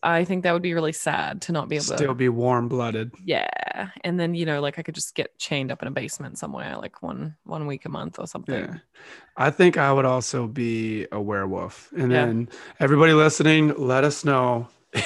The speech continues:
Speaker 2: if you'd rather
Speaker 1: Yeah.
Speaker 2: be a vampire.
Speaker 1: Team werewolf or team,
Speaker 2: Te-,
Speaker 1: team, uh,
Speaker 2: yeah.
Speaker 1: vampire?
Speaker 2: <laughs>
Speaker 1: I mean, yeah, 'cause werewolves don't really kill people. I mean, like, ac-,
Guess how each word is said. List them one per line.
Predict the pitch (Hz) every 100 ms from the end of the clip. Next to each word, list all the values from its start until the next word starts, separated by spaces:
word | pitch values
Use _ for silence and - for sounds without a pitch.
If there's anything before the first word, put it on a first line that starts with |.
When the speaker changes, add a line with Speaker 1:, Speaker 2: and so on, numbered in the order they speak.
| -
Speaker 2:
if | 139 -
you'd | 160 127
rather | 254 120
Speaker 1:
Yeah. | 208 160
Speaker 2:
be | 127 123
a | -
vampire. | 110 127 147 160 180 175 180
Speaker 1:
Team | 196
werewolf | 190 190 202 202
or | 196
team, | 190 185 175 170 - -
Speaker 2:
Te-, | - 143
Speaker 1:
team, | 143
uh, |
Speaker 2:
yeah. | 139 123 110 151
Speaker 1:
vampire? | 151 156 156 - - 180 175 -
Speaker 2:
<laughs> | 190 - 185 _ - - 226
Speaker 1:
I |
mean, | 254 254 240 233 214
yeah, | - 170 107
'cause | - 220
werewolves | 262 311 320 -
don't | 226
really | 170 175
kill | 170 165 160
people. | 151 139 135 -
I | 151
mean, | 147 131 92
like, | - -
ac-, | -